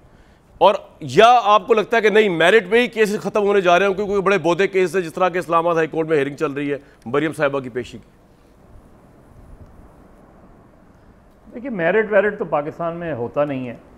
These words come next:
Speaker 1: ठीक है।
Speaker 2: चीज़ें तब्दील होती हैं, फाइलें खुलती हैं, फाइलें बंद होती हैं, केसेस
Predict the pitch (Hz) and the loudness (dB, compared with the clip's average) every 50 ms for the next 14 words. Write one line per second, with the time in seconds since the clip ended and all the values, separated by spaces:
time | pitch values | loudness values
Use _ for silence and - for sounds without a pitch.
0 | - - - 117 117 95 - 90 85 - - - 135 131 127 135 156 160 160 160 | -20 -14 -12 -12 -12 -12 -14 -20 -20 -20 -18 -14 -12 -10 -8 -6 -4 -4 -4 -4
1 | 156 147 - - 131 110 110 127 139 156 151 143 135 135 - 143 143 147 151 139 | -6 -6 -6 -8 -8 -6 -6 -6 -4 -4 -4 -4 -6 -6 -8 -8 -6 -6 -6 -6
2 | 147 - 120 123 131 135 147 139 - - 131 120 117 120 143 143 143 139 135 139 | -6 -6 -4 -4 -4 -4 -4 -6 -8 -8 -10 -10 -10 -8 -6 -6 -4 -4 -6 -6
3 | 139 127 131 135 143 131 117 131 139 143 135 131 123 127 143 139 139 135 139 135 | -6 -6 -4 -4 -4 -4 -2 -4 -2 -2 -4 -6 -6 -8 -8 -8 -6 -6 -6 -4
4 | 135 135 120 - - 131 127 127 - 151 143 117 110 | -4 -6 -6 -8 -10 -10 -10 -8 -6 -8 -8 -8 -10